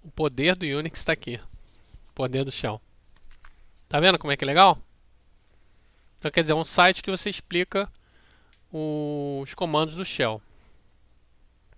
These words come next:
Tem outro site que é derivado dele, deve ter outros na internet, tá? Show Decode, esse aqui é especializado em banco de dados e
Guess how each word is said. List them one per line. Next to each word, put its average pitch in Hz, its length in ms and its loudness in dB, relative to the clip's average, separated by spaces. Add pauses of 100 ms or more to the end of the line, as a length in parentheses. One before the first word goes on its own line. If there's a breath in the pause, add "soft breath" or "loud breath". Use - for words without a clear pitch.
(100)
Tem 180 120 0
outro 202 180 -2
site 147 340 -2
que 156 120 0
é - 20 -2
derivado 131 480 0
dele, 139 400 0 (380 soft breath)
deve 202 160 -2
ter 240 80 2
outros 214 180 0
na 208 80 2
internet, 175 500 0
tá? 143 220 -2 (480 soft breath)
Show - 240 -6
Decode, 185 680 -2
esse 170 220 -2
aqui 175 140 -2
é - 20 2
especializado 170 720 0
em 131 680 -6
banco 135 200 -4
de 151 120 -6
dados 143 440 0
e 143 480 -2